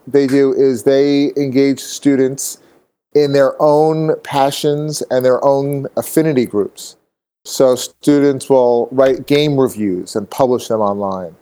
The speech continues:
or they'll engage in, uh, Minecraft forums or on YouTube.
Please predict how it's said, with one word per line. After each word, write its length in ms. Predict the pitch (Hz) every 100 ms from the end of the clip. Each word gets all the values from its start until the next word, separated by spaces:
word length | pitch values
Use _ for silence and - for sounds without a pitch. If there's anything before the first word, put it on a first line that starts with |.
| _ _ _ _
or 180 | 131 131
they'll 460 | 123 123 120 117 -
engage 500 | 135 123 135 135 123
in, 260 | 127 120 120
uh, 220 | 113 113
Minecraft 640 | 117 123 139 131 131 113 -
forums 600 | - 120 107 95 95 98
or 180 | 110 104 104
on 80 |
YouTube. 480 | 110 143 143 120 87